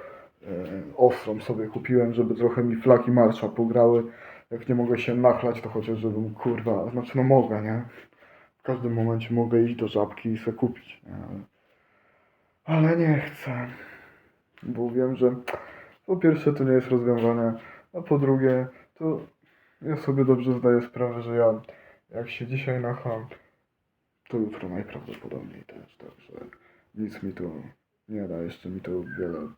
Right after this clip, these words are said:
problemów, jak już to pogłębię, i powrócą, także nie chcę w ten sposób. Mm.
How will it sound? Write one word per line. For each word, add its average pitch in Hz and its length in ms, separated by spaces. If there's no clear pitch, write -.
problemów, 90 460
jak - 140
już 76 140
to - 80
pogłębię, 80 540
i 87 320
powrócą, 98 640
także 80 460
nie 71 180
chcę 69 180
w - 80
ten 67 160
sposób. 87 640
Mm. 104 440